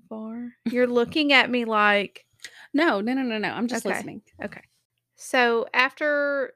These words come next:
Speaker 1: the investigation, August first, two thousand sixteen,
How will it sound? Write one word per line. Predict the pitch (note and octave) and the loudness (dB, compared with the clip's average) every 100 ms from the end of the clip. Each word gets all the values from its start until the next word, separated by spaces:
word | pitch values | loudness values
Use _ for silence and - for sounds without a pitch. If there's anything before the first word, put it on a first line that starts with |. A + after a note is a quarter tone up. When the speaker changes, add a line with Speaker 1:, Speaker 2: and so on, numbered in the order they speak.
| - | -18
Speaker 1:
the | A3+ A3+ B3 | -12 -4 -4
investigation, | A#3 A3 - B3+ G#3+ F#3+ A3+ - B3 B3 B3 C4 C4+ _ _ _ _ _ _ _ _ _ | -2 -4 -4 -6 -4 -6 -8 -12 -10 -8 -10 -10 -12 _ _ _ _ _ _ _ _ _
August | - A#3+ C#4+ D4+ - | 0 0 0 -4 -4
first, | A#3 B3 | -4 -4
two | C#4+ | -6
thousand | B3+ A#3 A#3 A#3 | -2 -2 -4 -12
sixteen, | - A#3 - - B3+ B3 A#3+ | -8 -10 -10 -10 -6 -6 -6